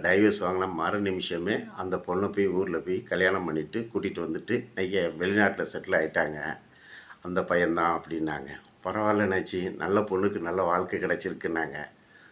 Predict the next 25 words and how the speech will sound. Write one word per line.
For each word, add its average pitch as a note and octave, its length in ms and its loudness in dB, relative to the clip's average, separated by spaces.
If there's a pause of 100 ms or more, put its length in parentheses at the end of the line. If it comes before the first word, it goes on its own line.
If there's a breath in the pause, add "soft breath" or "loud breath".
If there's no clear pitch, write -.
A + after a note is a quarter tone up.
(140 soft breath)
கொஞ்ச A2+ 220 4
நேரத்துல G#2 420 4
வெளியில A2+ 320 8
அந்த F#2+ 180 6
பையன் G2 260 4
என்ன G2 240 4
உள்ள F2+ 260 2
வந்தான். E2+ 420 0 (1000 loud breath)
"அந்த G2 160 -2
பொண்ணுக்கு G#2 400 4
நல்ல F#2 240 6
வாழ்க்கை F#2 340 6
கிடைக்கல, E2+ 540 2 (240)
எனக்கு E2 380 -10
தான் F2+ 160 0
நல்ல E2+ 260 2
வாழ்க்கை D#2+ 360 4
ரெண்டாம் E2 360 2
தரமா E2+ 320 0
கடவுள் E2 360 0
கொடுத்துருக்காரு. D#2+ 760 -4 (540 soft breath)
என் D#2 280 -6
பொண் F2+ 280 -2
வைரம், F2 380 2 (640 soft breath)
வைடூரியம், F#2 600 2